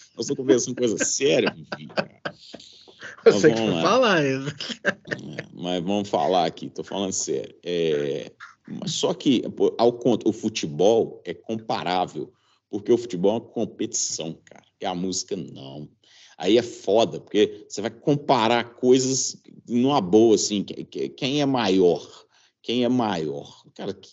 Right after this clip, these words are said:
Speaker 1: maior em relação a quê? Eu vou falar com
Speaker 2: É,
Speaker 1: você, eu
Speaker 2: por
Speaker 1: sei,
Speaker 2: isso que
Speaker 1: você,
Speaker 2: eu
Speaker 1: você
Speaker 2: falei,
Speaker 1: vai acabar
Speaker 2: qual que é
Speaker 1: concordando
Speaker 2: o,
Speaker 1: comigo.
Speaker 2: o que que é ser
Speaker 1: Você vai
Speaker 2: maior?
Speaker 1: concor-,
Speaker 2: Tem que definir
Speaker 1: é,
Speaker 2: isso
Speaker 1: você vai,
Speaker 2: aí.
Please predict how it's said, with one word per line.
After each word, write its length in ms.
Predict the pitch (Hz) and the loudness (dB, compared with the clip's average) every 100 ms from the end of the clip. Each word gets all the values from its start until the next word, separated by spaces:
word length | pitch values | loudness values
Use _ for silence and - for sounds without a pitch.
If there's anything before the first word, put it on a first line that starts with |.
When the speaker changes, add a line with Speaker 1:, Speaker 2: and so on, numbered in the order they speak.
| - | -12
Speaker 1:
maior 340 | - 220 277 | -4 -2 0
em 40 | 190 | -2
relação 400 | 214 151 - - | -4 -6 -6 -10
a 60 | |
quê? 340 | 143 - 151 - | -12 -14 -14 0
Eu 160 | 131 131 | 2 4
vou 140 | 208 | 2
falar 260 | - 131 123 | 2 2 2
com 80 | |
Speaker 2:
É, 40 | 90 | 0
Speaker 1:
você, 200 | - - | 0 2
eu 40 | |
Speaker 2:
por 100 | 101 | 4
Speaker 1:
sei, 120 | 135 143 | 2 0
Speaker 2:
isso 100 | - | 0
que 60 | |
Speaker 1:
você, 80 | - | 0
Speaker 2:
eu 40 | 254 | 0
Speaker 1:
você 80 | 151 | 2
Speaker 2:
falei, 160 | 254 | 4
Speaker 1:
vai 100 | 185 | 4
acabar 240 | 160 175 202 | 6 6 6
Speaker 2:
qual 120 | 190 | 6
que 60 | |
é 40 | 190 | 8
Speaker 1:
concordando 220 | 160 170 | 8 8
Speaker 2:
o, 40 | 131 | 6
Speaker 1:
comigo. 300 | 101 90 - - | 4 0 -6 -18
Speaker 2:
o 60 | - | -2
que 140 | 202 | 0
que 160 | 214 214 | 6 6
é 60 | 190 | 6
ser 200 | 196 180 | 4 6
Speaker 1:
Você 40 | |
vai 40 | 165 | 6
Speaker 2:
maior? 180 | 123 107 | 6 4
Speaker 1:
concor-, 120 | 104 | 0
Speaker 2:
Tem 80 | 131 | 0
que 80 | 165 | 4
definir 420 | 170 - 214 202 | 4 4 6 8
Speaker 1:
é, 120 | 123 | 8
Speaker 2:
isso 80 | 123 | 6
Speaker 1:
você 80 | 123 | 0
vai, 280 | 147 156 233 | 0 -2 -4
Speaker 2:
aí. 200 | 147 | -6